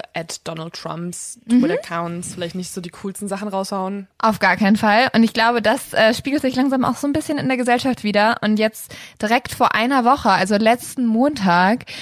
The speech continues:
Speaker 2: ist, äh, ein Afroamerikaner, George Floyd, einfach mal von einem weißen Polizisten mindestens acht Minuten mit dem Knie auf den Boden gedrückt worden. Und ich, dieses Video,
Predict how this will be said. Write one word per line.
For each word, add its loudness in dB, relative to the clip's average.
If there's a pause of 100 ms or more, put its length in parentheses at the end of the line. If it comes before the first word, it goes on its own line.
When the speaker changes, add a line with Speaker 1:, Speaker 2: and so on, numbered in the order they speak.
(220)
Speaker 2:
ist, 2 (120)
äh, 4 (320)
ein 4
Afroamerikaner, 0
George 0
Floyd, 2 (400)
einfach 2
mal 2
von -2
einem 0
weißen 2
Polizisten -2 (360)
mindestens 2
acht 0
Minuten 4 (180)
mit -2
dem 0
Knie 4
auf 2
den 6
Boden 4
gedrückt 0
worden. 4
Und 2
ich, -10 (200)
dieses 0
Video, 2